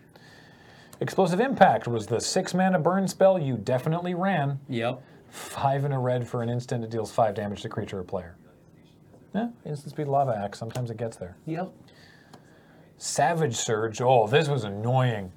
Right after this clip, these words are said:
Speaker 1: Remember,
Speaker 2: Mm-hmm.
Speaker 1: remember having a player on Savage Surge? One and a green,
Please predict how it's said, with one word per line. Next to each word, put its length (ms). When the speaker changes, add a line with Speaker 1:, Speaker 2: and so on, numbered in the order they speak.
Speaker 1:
Remember, 240
Speaker 2:
Mm-hmm. 140
Speaker 1:
remember 240
having 160
a 40
player 360
on 100
Savage 460
Surge? 380
One 160
and 80
a 40
green, 400